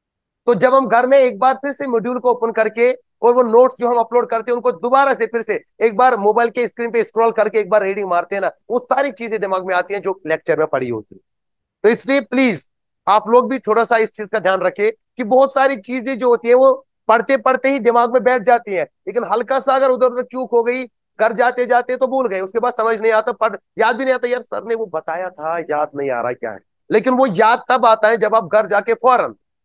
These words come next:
एकदम से वो वाला लेक्चर फिर से रिपीट कर। Not only my subject, each and every subject। आपने time management तो रखा होगा ना, वो time management बहुत important है। Time को invest करना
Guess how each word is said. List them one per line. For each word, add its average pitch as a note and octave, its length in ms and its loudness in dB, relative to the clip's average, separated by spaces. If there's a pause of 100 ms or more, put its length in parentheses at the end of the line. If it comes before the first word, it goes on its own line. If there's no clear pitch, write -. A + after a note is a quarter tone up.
(420)
एकदम B3 300 2
से G#3 280 -2
वो F#3+ 160 -4
वाला G#3 180 2
लेक्चर G#3 380 -2
फिर - 340 -14
से G3+ 120 -4
रिपीट F#3 280 -8
कर। E3 60 -2
Not F#3+ 180 0
only A#3+ 220 0
my B3+ 180 2
subject, C#3 340 -4 (380)
each A#3 140 -2
and B3+ 120 4
every A#3+ 200 2
subject। D3 320 -6 (480)
आपने F3+ 260 2
time A3 300 0
management A3+ 400 0
तो B3 80 0
रखा A#3+ 200 0
होगा A3 200 0
ना, F#3 200 -2 (300)
वो G#3+ 60 2
time C4 320 -2
management C4 400 -4
बहुत A#3+ 180 -4
important D#3+ 480 -6
है। F#2+ 60 -20 (640)
Time A3+ 260 2
को C4 160 0
invest A#3+ 360 -2
करना A#3 400 0